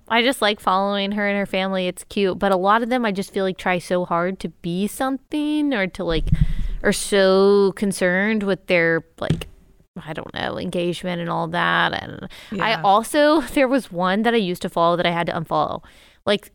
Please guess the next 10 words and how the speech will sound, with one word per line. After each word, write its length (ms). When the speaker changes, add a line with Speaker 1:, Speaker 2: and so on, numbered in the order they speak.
Speaker 1:
cute, 760
tiny 880
girl. 360
And 180
she 220
would 160
always 380
comment 480
on, 500
like, 400